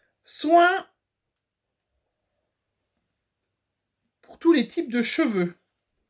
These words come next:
Bon, je sais pas pour les cheveux. Je vais essayer de sentir. J'espère que, hmm, ça sent très bon. Bon,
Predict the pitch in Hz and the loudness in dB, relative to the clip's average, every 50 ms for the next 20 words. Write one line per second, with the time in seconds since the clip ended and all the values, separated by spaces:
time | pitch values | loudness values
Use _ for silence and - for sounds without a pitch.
0 | _ _ _ _ _ _ _ _ _ _ _ _ _ _ _ _ _ - 170 151 | _ _ _ _ _ _ _ _ _ _ _ _ _ _ _ _ _ -20 -20 -20
1 | - _ _ _ _ _ _ 190 175 190 180 - - 175 185 202 185 - - _ | -20 _ _ _ _ _ _ -16 -14 -14 -14 -12 -12 -10 -10 -10 -10 -10 -14 _
2 | _ _ _ _ _ _ _ _ - 202 196 196 185 185 - 165 156 165 175 - | _ _ _ _ _ _ _ _ -10 -8 -6 -6 -6 -8 -10 -10 -8 -8 -8 -10
3 | - _ - 202 - _ _ - 202 196 196 - 190 190 185 - - 190 185 185 | -12 _ -20 -20 -20 _ _ -14 -14 -14 -14 -14 -16 -18 -16 -14 -14 -14 -14 -14
4 | - - 214 247 254 226 202 180 - - - 202 202 - - 190 180 180 - _ | -14 -10 -10 -8 -8 -8 -10 -14 -16 -16 -18 -18 -16 -16 -16 -16 -16 -16 -18 _
5 | _ _ _ _ _ _ _ _ _ _ _ _ _ _ _ _ _ _ _ _ | _ _ _ _ _ _ _ _ _ _ _ _ _ _ _ _ _ _ _ _
6 | _ _ _ _ _ _ _ _ _ _ 233 247 277 247 - 175 180 214 233 233 | _ _ _ _ _ _ _ _ _ _ -12 -12 -12 -12 -14 -12 -10 -10 -10 -10
7 | - 226 180 156 151 - - _ _ _ _ _ _ _ _ _ - 175 | -8 -10 -10 -10 -12 -16 -18 _ _ _ _ _ _ _ _ _ -20 -20